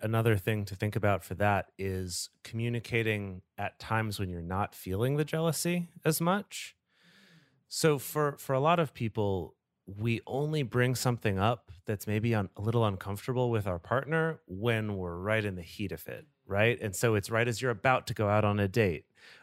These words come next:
or it's as we're trying to get to bed tonight and you have to work tomorrow because you were on a date yesterday, and, like, it's on my mind now and I'm upset right now, and so I need to talk about it now. And while there is some value in addressing things as they come up,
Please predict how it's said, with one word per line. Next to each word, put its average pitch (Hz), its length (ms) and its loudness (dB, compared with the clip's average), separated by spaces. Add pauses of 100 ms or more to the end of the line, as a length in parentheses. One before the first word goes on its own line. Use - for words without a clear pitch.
(120)
or 113 360 0
it's 104 340 -4
as 104 260 -2
we're 117 100 -4
trying 131 240 -2
to 131 60 -2
get 131 220 -2
to 139 80 -6
bed 160 360 2
tonight 98 240 2
and 95 140 0
you 107 60 4
have 107 160 2
to 127 80 -2
work 135 260 0
tomorrow 95 340 -2
because 92 380 -6
you 101 80 -4
were 107 120 0
on 113 100 0
a 113 80 -2
date 113 240 0
yesterday, 87 800 -4
and, 92 140 -6
like, 87 160 -8
it's - 160 -4
on 135 140 2
my 127 120 0
mind 127 260 2
now 98 200 -2
and 90 100 -4
I'm 98 100 -2
upset 107 400 0
right 127 240 2
now, 120 240 0
and 87 100 -8
so 104 80 -6
I 101 40 -4
need 107 120 -2
to 98 60 -4
talk 107 240 -4
about 92 180 -4
it 71 120 -14
now. 92 540 0 (720)
And 127 220 -2 (160)
while 147 340 4
there 160 180 4
is 175 140 2
some 104 260 0
value 131 480 8
in 90 340 2
addressing 107 440 4
things 98 260 -4
as 87 160 -6
they 85 120 -6
come 101 280 -6
up, 117 340 2